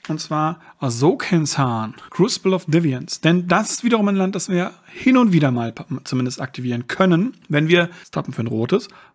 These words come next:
Weil es kommt halt immer enttapped ins Spiel. Oder wir können es halt für vier Mana abwerfen und können zwei eins eins farblose Spirit Token haben mit Eile. Das kann schon relevanter sein, weil das passiert öfter wie das.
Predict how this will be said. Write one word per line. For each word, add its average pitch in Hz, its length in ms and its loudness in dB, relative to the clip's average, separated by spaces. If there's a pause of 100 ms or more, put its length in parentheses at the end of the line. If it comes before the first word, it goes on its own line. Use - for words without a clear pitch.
(140)
Weil 139 120 2
es - 100 -8
kommt 135 160 -2
halt 135 160 -4
immer 127 220 2
enttapped 143 340 -2
ins 147 80 -6
Spiel. 160 320 -2 (100)
Oder 214 300 4
wir 180 80 0
können 170 200 2
es 170 100 -6
halt 147 160 0
für 143 80 -6
vier - 260 -2
Mana 170 220 0
abwerfen 147 500 -4
und 127 140 -4
können 131 240 -4
zwei 135 420 -6
eins 143 300 -2
eins 135 300 -6
farblose 135 500 -4
Spirit 202 720 0
Token 117 400 -6
haben 117 320 -2 (440)
mit 214 220 0 (460)
Eile. 120 320 0 (240)
Das - 300 0
kann 196 260 2
schon 208 260 2
relevanter 175 460 2
sein, 127 240 -2
weil 127 100 0
das 185 180 0
passiert 208 340 -2 (100)
öfter 233 480 4 (380)
wie 139 120 2
das. 131 400 0